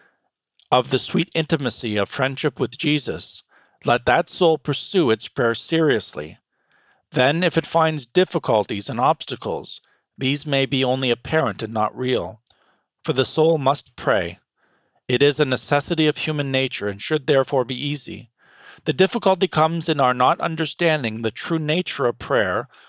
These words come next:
or some of its changing phases. When one knows this and learns to correspond to the workings of grace, one perseveres with little trouble and soon comes to relish prayer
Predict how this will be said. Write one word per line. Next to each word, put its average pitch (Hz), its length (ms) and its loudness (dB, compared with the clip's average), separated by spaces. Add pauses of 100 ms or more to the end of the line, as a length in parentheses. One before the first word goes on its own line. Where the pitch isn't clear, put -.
(120)
or 139 120 2
some 131 300 -2
of 135 120 0
its 139 160 -6
changing 131 400 -4
phases. 147 680 -2 (1160)
When 135 260 0
one 165 280 2
knows 156 320 2
this 135 320 2
and 120 120 -4
learns 143 280 0
to 147 100 -6
correspond 143 720 0
to - 60 -14
the 151 80 -4
workings 151 480 -2
of 143 140 -4
grace, 120 480 0 (440)
one 147 260 2
perseveres 156 760 2
with 117 180 -6
little 139 260 -2
trouble 101 440 0
and 104 120 -8
soon 160 260 -2
comes 160 300 -2
to 147 100 -6
relish 165 460 2
prayer 92 460 -4